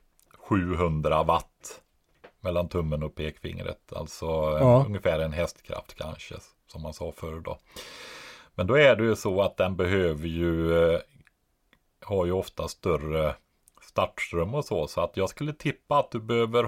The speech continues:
Speaker 1: ha två, tre tusen watt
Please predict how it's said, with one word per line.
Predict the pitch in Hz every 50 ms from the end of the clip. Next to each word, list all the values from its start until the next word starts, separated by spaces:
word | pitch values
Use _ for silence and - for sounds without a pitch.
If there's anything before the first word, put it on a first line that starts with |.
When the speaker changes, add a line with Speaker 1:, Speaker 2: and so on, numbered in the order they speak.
| 107 - -
Speaker 1:
ha | 120 123 123 120 117 120 120 110 - _ _ _ _ _ _ _ _ _ _ _ _ _ _ _ _ _ _ _ _ _ _ _ _ _
två, | - - - 113 107 110
tre | - - 107 101 98 95
tusen | - - - 101 95 87 - - 98 98 98
watt | 95 110 - - - _ _ - - - -